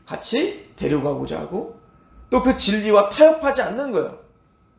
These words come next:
그래서 예수 그리스도는 모든 사람들을 사랑했지만 성전에서 뒤집어 엎을 수밖에 없었던 겁니다. 왜? 진리를 사랑하셨기 때문에.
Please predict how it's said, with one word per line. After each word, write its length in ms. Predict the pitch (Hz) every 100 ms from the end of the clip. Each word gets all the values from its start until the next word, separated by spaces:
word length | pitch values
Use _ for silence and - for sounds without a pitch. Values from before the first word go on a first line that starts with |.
| _ _ _ _ _ _ _ _ _ _ _ _ _ _ _ _ _ _ - -
그래서 180 | 165 165
예수 200 | 175 175
그리스도는 680 | 175 170 175 156 160 247 - - _ _ _ _ _ _ _ _ _ _ _ _ _ _ _ _ - _ _ - - - - - - - -
모든 520 | 175 196 233 190 143
사람들을 480 | 208 196 196 202 202
사랑했지만 960 | 208 226 214 - 151 170 165 107 - - _ _ _ _ _ _ _ _
성전에서 560 | - 202 202 175 175 165
뒤집어 340 | 143 143 139
엎을 220 | 131 -
수밖에 360 | 165 160 147 -
없었던 340 | - 156 156
겁니다. 320 | 127 - - -
왜? 260 | - 131 - - _ -
진리를 460 | - 143 151 147 143
사랑하셨기 520 | 143 147 143 135 131
때문에. 300 | 120 -